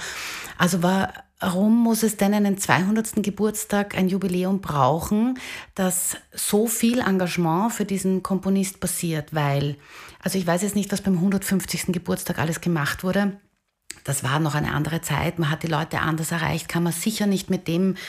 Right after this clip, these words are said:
vergleichen, was ihr jetzt alles macht, ja. Aber wir sind beide, äh, ungefähr der gleiche Jahrgang und haben zur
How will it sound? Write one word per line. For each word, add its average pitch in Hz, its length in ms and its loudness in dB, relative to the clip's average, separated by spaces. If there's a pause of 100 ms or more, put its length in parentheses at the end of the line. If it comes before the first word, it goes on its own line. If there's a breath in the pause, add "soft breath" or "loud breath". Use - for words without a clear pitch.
(180 loud breath)
vergleichen, 147 520 0
was 170 160 -4
ihr 185 140 0
jetzt 175 180 -4
alles 156 260 -2
macht, 139 420 -4
ja. 156 180 -2 (480 loud breath)
Aber 175 220 0
wir 196 80 2
sind 196 260 0
beide, 214 720 2 (500 soft breath)
äh, 180 600 0
ungefähr 196 340 0
der 190 80 -2
gleiche 175 320 -2
Jahrgang 175 440 2
und 185 180 0
haben 190 400 0
zur 185 460 0